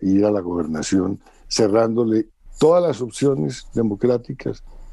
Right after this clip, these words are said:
a los demás actores y llevándolos a, al camino ese,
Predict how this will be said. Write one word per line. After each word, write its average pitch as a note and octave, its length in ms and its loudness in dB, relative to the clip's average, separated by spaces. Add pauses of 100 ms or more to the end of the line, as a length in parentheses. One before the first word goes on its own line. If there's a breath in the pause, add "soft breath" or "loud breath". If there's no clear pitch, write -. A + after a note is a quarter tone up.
(140)
a G2 100 -2
los F#2+ 240 0
demás G2+ 460 0
actores A#2+ 680 -2 (520)
y A2 80 2
llevándolos G#2+ 840 0 (760)
a, F#2+ 320 -2
al G2 220 -2
camino A2 680 0
ese, A2+ 600 0